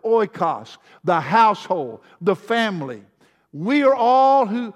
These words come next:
who are Christians a part of that church, the ecclesia. And there are two main takeaways that I want you to note as we go along here. The first one is this:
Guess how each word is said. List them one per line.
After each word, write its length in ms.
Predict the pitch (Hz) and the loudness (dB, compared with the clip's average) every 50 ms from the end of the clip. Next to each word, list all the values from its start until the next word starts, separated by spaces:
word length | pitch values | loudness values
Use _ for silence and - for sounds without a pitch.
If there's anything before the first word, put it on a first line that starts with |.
| _ | _
who 160 | - 254 254 | -4 0 0
are 160 | 254 247 247 190 | 2 2 0 -2
Christians 500 | - 208 226 190 170 - - 160 156 143 | -4 -4 -4 -4 -4 -6 -10 -10 -6 -6
a 120 | 165 160 | -6 -6
part 520 | - - - 277 226 180 151 143 151 175 - _ _ _ _ _ - | -6 -2 -2 0 0 0 0 -2 -4 -6 -10 _ _ _ _ _ 0
of 540 | 262 254 226 180 151 139 131 135 143 147 - _ _ _ _ _ _ 120 | 2 4 4 4 4 2 0 -2 -4 -6 -10 _ _ _ _ _ _ 0
that 460 | 185 226 214 185 151 139 143 143 - _ _ _ _ _ _ _ | 2 2 2 2 2 0 -2 -6 -10 _ _ _ _ _ _ _
church, 680 | - - 214 233 214 170 120 101 - - - - - _ _ _ _ _ | -8 -2 0 2 2 0 -2 -6 -14 -20 -20 -20 -20 _ _ _ _ _
the 160 | - 147 165 | -2 0 0
ecclesia. 560 | 170 165 - 175 170 160 - - 180 160 143 - - - - | 0 0 -4 -8 -8 -8 -6 -4 -4 -4 -4 -6 -10 -10 -6
And 160 | 196 208 214 | -4 -2 -2
there 60 | 214 | -2
are 40 | 202 | -4
two 240 | - - 330 339 311 | -2 -2 -2 -2 -2
main 240 | 277 269 254 247 226 | -4 -4 -4 -6 -4
takeaways 680 | - 247 226 196 - 160 151 147 139 143 151 160 156 - - - - | -4 -4 -4 -4 -4 -6 -2 -2 0 0 -2 -4 -8 -12 -20 -14 -4
that 160 | - 185 202 | 0 2 2
I 80 | 196 196 | 2 2
want 300 | 202 208 208 202 - - | 0 0 -2 -4 -6 -8
you 60 | 208 | -8
to 100 | 202 202 | -6 -4
note 260 | 190 190 185 175 165 | -2 0 0 0 0
as 160 | 160 160 156 139 | -2 -4 -4 -4
we 120 | 165 160 | -6 -6
go 200 | 147 160 165 160 | -6 -4 -4 -4
along 300 | 160 160 160 165 160 143 | -2 -4 -4 -6 -8 -8
here. 180 | 151 143 135 - - - - - | -6 -6 -6 -8 -10 -20 -12 -6
The 100 | 269 277 | -6 -4
first 340 | - 339 359 349 285 - | 0 0 0 0 -2 -6
one 160 | 247 247 226 208 | -6 -8 -6 -6
is 160 | 202 190 151 | -6 -6 -4
this: 320 | 170 180 160 139 - - | -2 -2 -2 -2 -6 -12